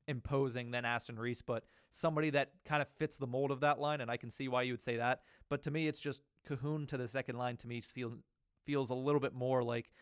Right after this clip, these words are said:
the right move, and McCann to that, that checking line, I think would, would work out well. The only thing that bothers me is I hate to take McCann out of the top six.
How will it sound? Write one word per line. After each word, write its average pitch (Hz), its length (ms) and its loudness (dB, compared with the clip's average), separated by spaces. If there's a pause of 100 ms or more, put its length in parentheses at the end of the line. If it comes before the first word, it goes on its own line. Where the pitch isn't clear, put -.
(220)
the 139 100 0
right 123 280 2
move, 127 380 -2
and 123 240 -6 (320)
McCann 151 520 -2
to 143 120 -8
that, 120 340 2 (1040)
that 135 180 0
checking 131 420 2
line, 110 400 -2
I 120 100 -2
think 127 220 -8
would, 127 160 -6
would 123 160 -6
work 120 240 -2
out 117 140 0
well. 120 240 2 (180)
The 160 80 0
only 208 140 0
thing 170 160 -4
that 143 100 -4
bothers 131 300 2
me 127 100 -6
is 120 100 -6
I 143 120 2
hate 139 220 -2
to 135 80 -16
take - 220 -8
McCann 113 360 -6
out 107 120 -2
of 98 60 -10
the 104 60 -10
top 101 260 -8
six. - 320 -14